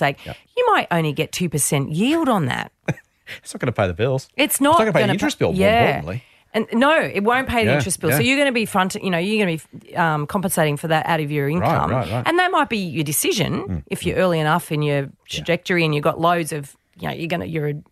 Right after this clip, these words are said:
Speaker 2: gonna become a surgeon or something, you're gonna
Speaker 1: Yeah,
Speaker 2: earn
Speaker 1: yeah.
Speaker 2: bucket loads. Um,
Speaker 1: <laughs>
Speaker 2: it might be a great thing to do.
Speaker 1: Yeah.
Speaker 2: But for most people, that is certainly not a smart thing to do.
Speaker 1: All right, so you're not buying for yield, maybe you're not buying an expensive freestanding house, and you're not buying outside ten Ks from the Sydney C B D.
Speaker 2: Trying not
Speaker 1: What
Speaker 2: to.
Speaker 1: are you
Speaker 2: <laughs>
Speaker 1: looking for? What, what makes for a good property investment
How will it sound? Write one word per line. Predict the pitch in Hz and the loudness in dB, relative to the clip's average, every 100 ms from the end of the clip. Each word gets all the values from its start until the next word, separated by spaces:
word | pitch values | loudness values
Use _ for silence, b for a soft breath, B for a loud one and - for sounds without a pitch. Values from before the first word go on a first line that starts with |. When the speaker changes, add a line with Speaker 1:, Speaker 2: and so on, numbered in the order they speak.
| _ | _
Speaker 2:
gonna | 165 | -6
become | 151 - 156 | -6 -4 -4
a | |
surgeon | - 156 190 170 | 0 0 0 -2
or | 139 | -4
something, | 143 - 170 | -4 -4 -2
you're | 139 | 0
gonna | 170 | 0
Speaker 1:
Yeah, | |
Speaker 2:
earn | 160 | 0
Speaker 1:
yeah. | 135 | 0
Speaker 2:
bucket | 143 - | -2 -2
loads. | 139 147 208 160 | -2 -2 0 2
Um, | 214 208 202 | 4 2 0
Speaker 1:
<laughs> | - 131 _ | -4 -6 _
Speaker 2:
it | 254 | 0
might | 269 | 2
be | 269 254 | 2 0
a | |
great | 247 240 | 2 0
thing | 233 226 | -2 -6
to | 170 | -2
do. | 269 190 95 | 0 0 0
Speaker 1:
Yeah. | 76 69 - | -4 -4 0
Speaker 2:
But | 107 - | 0 2
for | 220 | 2
most | 101 104 | 2 2
people, | 180 156 147 | -2 -2 0
that | 156 | 0
is | 139 | 0
certainly | - - 135 | -4 -4 -4
not | 135 | -2
a | 127 | -4
smart | - 147 | -4 -4
thing | 156 | -4
to | 151 | -8
do. | 92 87 - | -8 -8 -2
Speaker 1:
All | |
right, | 92 | -2
so | 80 | 2
you're | 113 | 0
not | 151 | 2
buying | 151 | 0
for | 131 113 | 0 -2
yield, | 92 90 185 - - - | 0 0 0 -4 -14 0
maybe | 110 123 127 | 2 2 2
you're | 120 | 0
not | |
buying | 107 104 | 0 -2
an | 98 | -2
expensive | 98 - 98 98 | -4 -6 -8 -6
freestanding | - 101 107 92 | -4 -4 -2 -2
house, | 90 95 107 113 | 0 0 0 -2
and | |
you're | 101 | 0
not | 131 | 2
buying | 131 117 | 2 0
outside | 110 113 110 104 | 0 0 -2 0
ten | 120 104 | -2 0
Ks | 110 101 | 0 -2
from | - | -2
the | 92 | -4
Sydney | - 95 | -2 -4
C | 90 95 | -2 -2
B | 92 90 | 0 0
D. | 95 90 135 | 0 0 -2
Speaker 2:
Trying | - 170 143 | 0 0 2
not | 156 | 0
Speaker 1:
What | |
Speaker 2:
to. | 156 143 147 | 0 -6 -2
Speaker 1:
are | 202 120 | 0 2
you | 117 104 | 2 2
Speaker 2:
<laughs> | |
Speaker 1:
looking | 98 90 | 0 -6
for? | - | -4
What, | 95 147 | -2 0
what | 139 - | 0 -2
makes | 127 101 113 - | 0 0 -2 -4
for | - | -6
a | |
good | 92 95 | -4 -4
property | - 85 87 | -6 -8 -6
investment | 85 76 95 | -4 -4 -6